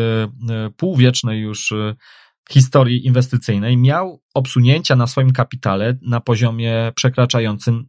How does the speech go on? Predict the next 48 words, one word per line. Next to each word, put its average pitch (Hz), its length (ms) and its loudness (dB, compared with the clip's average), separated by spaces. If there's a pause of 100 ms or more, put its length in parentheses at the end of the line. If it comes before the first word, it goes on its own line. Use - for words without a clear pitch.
czterdzieści 120 640 0
i 110 60 0
pięćdziesiąt 127 440 0
procent. 131 480 -4 (460)
Więc 113 140 2
wyobraź 165 280 0
sobie, 151 260 -2
że 131 100 4
masz 131 200 2
milion 127 280 4
złotych 107 500 -4
i 107 40 -6
wydaje 117 280 2
ci 123 80 -6
się, 117 100 -2
że 107 140 -2
jest 110 140 -6
to 113 120 0
ogrom 110 240 -2
pieniędzy 104 600 -2 (420)
i 123 140 6
że 117 360 2
będziesz 127 260 2
mógł 120 180 -4
z - 80 -14
tego 120 260 0
już, 110 320 -10
e, 107 160 -4
zarabiać 117 420 0
tyle, 135 240 2
że 110 200 -6
utrzymasz 110 420 -2
siebie, 127 360 2
rodzinę 113 400 0
i 107 80 -8
tak 104 180 -2
dalej, 123 220 2
i 107 40 -6
będzie 107 200 -2
w 107 40 -4
ogóle 113 200 -6
cudownie 120 400 0
i 110 40 -6
będziesz 113 260 2
żył 113 260 -2
gdzieś, 110 300 -4
em, 107 340 -2
e, 104 240 0